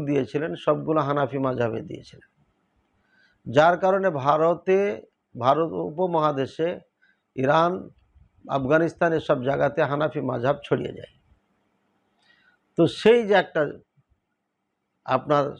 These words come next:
সিলসিলা, এটা হানাফি মাযহাবের মধ্যে আছে। এখনও তারা চায় যে সরকারি প্রত্যেকটি ক্ষেত্রে আমরাই থাকি,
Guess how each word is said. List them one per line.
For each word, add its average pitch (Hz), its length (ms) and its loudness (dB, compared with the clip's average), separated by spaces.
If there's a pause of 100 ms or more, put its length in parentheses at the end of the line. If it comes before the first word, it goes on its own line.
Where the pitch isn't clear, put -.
সিলসিলা, 175 560 2 (760)
এটা 170 260 2
হানাফি 151 300 -2 (100)
মাযহাবের 143 500 -2
মধ্যে 131 220 -6 (160)
আছে। - 240 -18 (840)
এখনও 180 360 0 (100)
তারা 170 180 4 (140)
চায় 143 260 2 (840)
যে 127 200 -4 (140)
সরকারি 190 440 2 (280)
প্রত্যেকটি 208 600 -4
ক্ষেত্রে - 340 -4 (340)
আমরাই 170 340 2
থাকি, - 240 -14